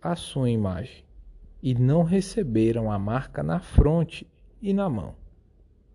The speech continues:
E viveram e reinaram com Cristo durante mil anos.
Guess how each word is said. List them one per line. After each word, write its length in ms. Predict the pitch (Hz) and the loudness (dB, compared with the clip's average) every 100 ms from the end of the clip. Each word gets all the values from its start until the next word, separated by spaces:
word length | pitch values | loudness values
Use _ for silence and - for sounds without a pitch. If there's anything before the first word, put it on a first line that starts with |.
| _ _ _ _ _ _ - | _ _ _ _ _ _ -4
E 100 | 131 | -2
viveram 800 | 127 120 117 117 123 131 139 - - | 2 2 4 6 6 4 0 -6 -4
e 80 | 165 | 0
reinaram 840 | 147 214 202 127 123 127 123 120 | 2 2 2 0 2 2 0 -2
com 220 | - 101 | -4 -6
Cristo 600 | 107 - 170 175 - - 165 - _ - | -6 -4 -4 -4 -8 -14 -16 -18 _ -4
durante 680 | 147 190 156 123 120 143 - - _ _ | 4 4 6 2 -2 -8 -12 -18 _ _
mil 440 | 131 117 120 113 110 | -4 0 2 4 4
anos. 560 | 113 98 117 - - | 4 -2 -8 -16 -20